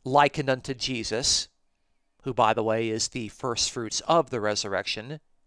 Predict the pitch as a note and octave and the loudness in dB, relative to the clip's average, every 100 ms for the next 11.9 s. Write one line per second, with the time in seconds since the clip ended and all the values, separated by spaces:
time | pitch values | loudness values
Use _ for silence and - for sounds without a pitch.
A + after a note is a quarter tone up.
0 | _ _ - - _ _ A#2+ C#3 G3 A#3+ | _ _ -20 -20 _ _ -2 12 12 12
1 | B3 A3 G#3+ G3+ F3+ D3+ - F3+ F3+ - | 12 6 0 2 2 0 0 2 4 2
2 | C3+ B2 C3 D3 _ - _ A#2+ - F#3 | 2 2 2 0 _ -20 _ -6 2 6
3 | E3 A2 G#2+ C3+ E3 _ _ _ _ _ | 8 8 6 0 -4 _ _ _ _ _
4 | _ _ _ C3 B2 B2+ B2+ - - _ | _ _ _ -2 6 8 8 4 -12 _
5 | _ A#2 B2+ G2+ G#2+ G#2+ A2+ - _ _ | _ -10 -8 -6 -8 -8 -14 -18 _ _
6 | _ - - G#2 - - - _ _ _ | _ -10 -6 -6 -8 -12 -20 _ _ _
7 | _ _ - A#2 - C3+ A#2 A2+ G#2+ F2+ | _ _ -14 -8 -4 0 2 2 0 -4
8 | F2+ _ _ _ _ _ - - C#3 C3+ | -6 _ _ _ _ _ -12 -4 0 4
9 | D3+ - A3 F#3+ F#3 - F#3 F3 F3 - | 6 6 6 4 4 2 4 4 2 -4
10 | _ _ - F#3 F#3+ - E3 E3 D3+ - | _ _ -2 -2 -2 0 4 4 4 2
11 | C#3+ C#3 A2+ D#3 C#3 G#2+ G2+ D3+ | 4 2 10 12 12 10 2 -4